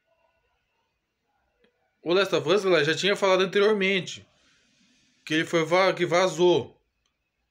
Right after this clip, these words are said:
Mas, eh, com esse vazamento de hoje, esse game, já dá pra perceber que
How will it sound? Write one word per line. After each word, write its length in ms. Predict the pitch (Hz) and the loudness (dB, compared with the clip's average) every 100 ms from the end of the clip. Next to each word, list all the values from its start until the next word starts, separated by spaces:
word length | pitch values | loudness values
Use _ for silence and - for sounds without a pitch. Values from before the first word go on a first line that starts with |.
| _ | _
Mas, 260 | 139 151 156 | -4 -2 -2
eh, 200 | 151 147 | -4 -8
com 220 | - 160 | -6 -2
esse 200 | 190 208 | -2 2
vazamento 520 | 175 160 143 165 165 | 2 2 0 -2 -6
de 160 | 143 156 | -4 0
hoje, 400 | 160 202 165 117 | 4 4 4 0
esse 260 | 151 170 156 | -4 -4 -8
game, 580 | 127 147 202 175 95 - _ _ _ _ _ _ _ _ _ _ _ _ _ _ - | -6 -4 -4 -4 -8 -16 _ _ _ _ _ _ _ _ _ _ _ _ _ _ -10
já 160 | 139 | -6
dá 180 | 139 175 | -2 0
pra 120 | 180 | 0
perceber 580 | 170 139 143 135 160 175 | -2 -4 -2 0 0 -2
que 840 | 175 175 170 160 139 123 123 - | -2 -2 0 -2 -4 -4 -6 -8